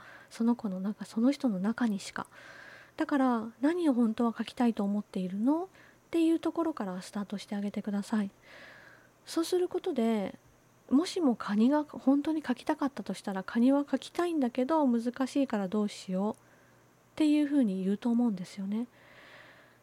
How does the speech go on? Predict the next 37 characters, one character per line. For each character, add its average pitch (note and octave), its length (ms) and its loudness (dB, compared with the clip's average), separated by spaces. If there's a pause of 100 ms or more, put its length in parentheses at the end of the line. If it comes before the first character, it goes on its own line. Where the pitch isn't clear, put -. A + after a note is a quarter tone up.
(200)
で、 C4 400 4 (500)
質 - 240 -6
問 F4 160 0
さ F4+ 120 -2
れ F4 120 2
て D#4+ 320 2 (560)
自 A#3 140 2
分 C#4+ 160 4
の E4+ 100 -4
気 - 120 -4
持 F4 120 0
ち E4 120 -4
が D4+ 300 2 (500)
明 C4 220 2
ら E4 100 2
か C4+ 100 2
に G3 80 2
な G3+ 100 2
っ A3 40 2
て - 160 -4
い F3+ 60 0
る F3+ 120 -2
場 F#3 140 -2
合 F3+ 80 -4
は、 F#3 400 -2 (100)
「あ、 A3 120 0 (320)
自 - 160 -6
分 C4 160 4
は D4+ 100 2
描 B3+ 160 -2
き - 120 -12
た E4 160 -2
い F4 80 -2
ん C#4 80 4
だ」 G3+ 140 -4
っ - 40 -10 (200)
て、 G3 300 -8